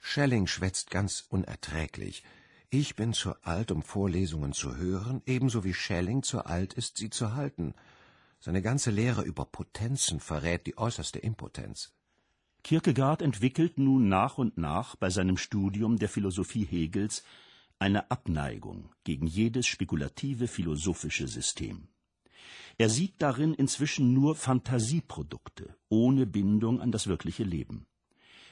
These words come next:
Speaker 2: Er erläutert das an einem Beispiel.
Speaker 1: Jemand möchte seine Wäsche in einem Geschäft mangeln lassen, in dessen Schaufenster ein Schild mit der Aufschrift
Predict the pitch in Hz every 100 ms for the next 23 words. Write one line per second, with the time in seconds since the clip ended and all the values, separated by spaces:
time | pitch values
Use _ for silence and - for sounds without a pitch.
0 | - 92 92 92 85 82 - 87 90 92
1 | 98 107 107 117 98 - - - _ _
2 | _ _ _ _ _ _ _ _ 107 127
3 | 127 123 120 131 117 92 78 87 104 -
4 | 65 - 65 62 65 87 85 - 55 65
5 | 69 69 73 90 92 - - - 90 73
6 | - 78 104 107 - 110 - - 127 -
7 | - 95 135 143 139 127 - 76 78 -
8 | 107 113 -